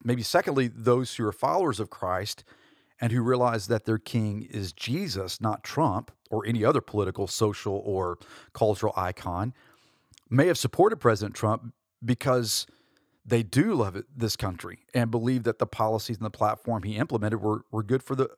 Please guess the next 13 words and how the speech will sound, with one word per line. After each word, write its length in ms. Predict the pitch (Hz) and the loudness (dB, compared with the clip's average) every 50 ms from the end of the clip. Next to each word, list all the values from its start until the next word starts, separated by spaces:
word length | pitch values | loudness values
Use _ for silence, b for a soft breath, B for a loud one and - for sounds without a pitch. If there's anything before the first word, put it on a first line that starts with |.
| _ _ | _ _
for 140 | - - 131 | -8 -4 -2
the 100 | 120 127 | -2 0
good 140 | 120 139 135 | 0 2 0
of 80 | 147 143 | 2 0
this 160 | 147 - - | -2 -2 0
nation, 380 | 117 123 190 - - 95 90 | 0 0 -2 -2 -6 -6 -2
not, 220 | 95 113 127 - - | 0 0 0 0 0
not 180 | 117 123 139 | 0 0 0
the 80 | - 127 | 0 0
demise 400 | 117 110 110 113 170 220 214 127 | 0 0 0 0 -2 -2 -2 -4
of 80 | 98 87 | -6 -6
the 80 | 90 | -6
nation. 360 | 95 95 101 - - - - | -10 -10 -12 -12 -14 -14 -16